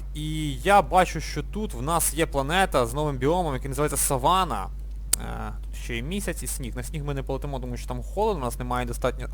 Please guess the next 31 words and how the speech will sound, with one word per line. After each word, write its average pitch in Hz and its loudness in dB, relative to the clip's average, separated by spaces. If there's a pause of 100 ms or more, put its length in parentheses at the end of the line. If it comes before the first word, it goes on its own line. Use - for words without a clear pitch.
(120)
якби, 127 -2 (1300)
е, 123 0
броні 160 2
теплої, 196 4
щоб - -6
туди 165 -6
летіти. 165 -2
Давайте 185 4
летимо 170 0
в 147 -4
Савану. 202 0 (1500)
Заодне 123 -2
на 170 0
відео 165 2
подивимося, 156 -2
що 147 -6
ж - -6
це - -8
таке 156 0
і 135 -4
що - -4
воно 151 -2
собою 151 -2
уявляє, 175 4
ця - -4
Савана. 113 0
Так, 107 -6
немає 147 -6
в 160 -6
мене 117 -4
м'яса, 107 -4